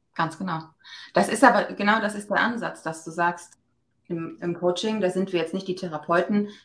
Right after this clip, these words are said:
die immer wieder auf den Schmerz gehen, die immer wieder reingehen ins Thema und du erzählst zum dritten Mal in der nächsten Sitzung wieder über das, was dich seit Jahren belastet, sondern wir wollen ja darüber.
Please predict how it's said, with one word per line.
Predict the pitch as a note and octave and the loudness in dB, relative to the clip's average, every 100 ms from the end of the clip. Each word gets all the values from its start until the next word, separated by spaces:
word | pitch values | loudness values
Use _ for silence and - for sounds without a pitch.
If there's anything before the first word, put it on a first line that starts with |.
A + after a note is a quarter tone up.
| - | -8
die | - | 2
immer | G3+ A#3+ A3 | 6 6 4
wieder | A3 | 4
auf | F#3+ | 4
den | G3 | 2
Schmerz | - F3+ G3 - | -2 0 0 -4
gehen, | F#3+ F#3+ | -4 -2
die | F3+ | -2
immer | F#3 A#3 | 0 0
wieder | G#3 F#3+ | 2 2
reingehen | F3+ F3+ F#3+ F3 | 4 4 2 -2
ins | D#3 - | -4 -6
Thema | D#3+ D#3 D#3 | -6 -2 -2
und | E3+ E3+ | -2 -2
du | |
erzählst | E3 G3 G3 - | -2 0 0 0
zum | F3+ | -2
dritten | - B3 G3+ | -2 0 2
Mal | E3 E3 | 4 4
in | E3+ | 0
der | E3 | -4
nächsten | E3+ F#3+ - F#3 | -2 -2 -4 -4
Sitzung | F3 F3 E3+ E3 | -4 -4 -4 -2
wieder | A#3 G3+ - | 4 4 2
über | D#3+ | -2
das, | D3 D3 - - _ _ _ | -2 -2 -6 -18 _ _ _
was | D3+ D3+ - | -6 -6 -6
dich | D#3 - - | -10 -10 -8
seit | - D3+ D#3+ | 0 0 0
Jahren | D#3 D#3 | -2 -2
belastet, | D#3 D3+ - G3 G3+ - - - _ | -4 -4 -2 -4 -4 -10 -20 -20 _
sondern | F3 F3 E3+ E3+ - | 4 8 6 4 -2
wir | E3+ E3 | 0 4
wollen | G3+ G#3+ | 4 4
ja | G3 | 2
darüber. | F3 F3 G3+ D3+ C#3+ | 0 -2 -4 -6 -10